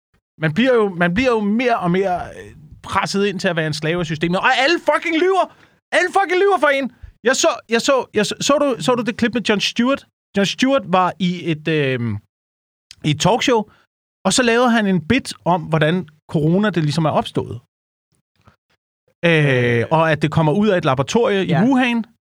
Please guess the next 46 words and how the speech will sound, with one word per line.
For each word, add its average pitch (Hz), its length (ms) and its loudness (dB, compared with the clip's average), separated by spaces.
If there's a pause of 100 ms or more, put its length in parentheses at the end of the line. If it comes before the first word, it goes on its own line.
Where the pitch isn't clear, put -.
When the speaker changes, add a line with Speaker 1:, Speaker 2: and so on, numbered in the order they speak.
Speaker 2:
Ja. 139 140 -2 (420)
Speaker 1:
Øh, 180 360 2
som 196 340 2
var 180 80 2
det, 247 260 0 (160)
som, 196 200 -2 (100)
øh, 175 60 -2
hele 254 400 0
den 214 200 -2
der 196 120 0
Trump, 220 340 0
det 196 140 -2
var 339 80 4
jo 302 80 2
Trump, - 420 -2
der 285 80 0
startede 277 340 0
med 294 100 0
at 262 100 0
sige 262 160 0
det. 302 180 0 (600)
Hvor 214 220 0
alle, 302 260 2
der 277 100 2
ligesom 226 460 0 (100)
var 185 120 2
med 196 160 0
på 240 100 -2
Trumps 233 360 -2
vogn 240 220 0
på 185 80 0
det 185 160 -2
tidspunkt, 185 320 -2
det 147 220 -4
kan 262 100 -2
da 240 60 -4
godt 262 160 0
være, 320 260 0
det 165 100 -4
stammer 180 260 0
fra 151 140 0
et 151 60 0
laboratorium. 123 500 -2
De 247 180 -2
fik 277 140 -4
straks - 420 -4